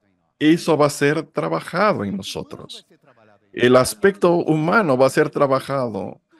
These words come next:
Vamos a ser hum-, seres humanos mucho mejores.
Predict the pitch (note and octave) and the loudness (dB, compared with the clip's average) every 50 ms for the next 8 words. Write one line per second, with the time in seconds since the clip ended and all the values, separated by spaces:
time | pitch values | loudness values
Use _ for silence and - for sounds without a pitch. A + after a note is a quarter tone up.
0 | _ _ _ _ A#3 - D3+ F3 F#3 F#3 F3+ - F3 D#3 - E3+ E3+ F3 D#3+ C#3 | _ _ _ _ -2 0 0 2 2 -2 -4 -4 -6 -6 -4 -4 -4 -2 -4 -6
1 | - _ - D#3+ E3 E3 D#3+ E3+ F3+ D#3 - - - - G3 F#3+ G3+ G3 - G3 | -10 _ -12 -10 -8 -8 -8 -8 -10 -10 -12 -8 -2 0 2 2 2 0 0 -2
2 | E3+ D3 C3+ B2+ A#2+ A2 B2 D3+ E3+ - - E3+ E3+ F3 D#3+ - D#3+ C#3+ A2 G2+ | -2 0 0 0 -2 -2 -4 -6 -6 -4 -4 -2 -2 -4 -4 -2 -2 -2 -2 -2
3 | G#2 G2+ - | -4 -8 -12